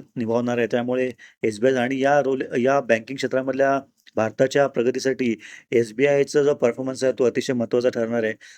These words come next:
त्यामुळे एसबीआय जे काही करेल त्याच्यावर, त्याच्यावर आपलं लक्ष असणं गरजेचं आहे.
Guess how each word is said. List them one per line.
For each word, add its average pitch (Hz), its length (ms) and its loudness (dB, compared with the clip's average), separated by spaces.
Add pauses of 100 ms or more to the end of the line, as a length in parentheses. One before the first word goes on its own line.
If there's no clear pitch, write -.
(120)
त्यामुळे 123 280 0
एसबीआय 135 300 0
जे 123 160 2
काही 131 160 2
करेल 127 200 0
त्याच्यावर, 123 300 0
त्याच्यावर 123 340 0
आपलं 127 180 0
लक्ष 117 200 -2
असणं 127 340 -2
गरजेचं 113 340 0
आहे. 110 160 -2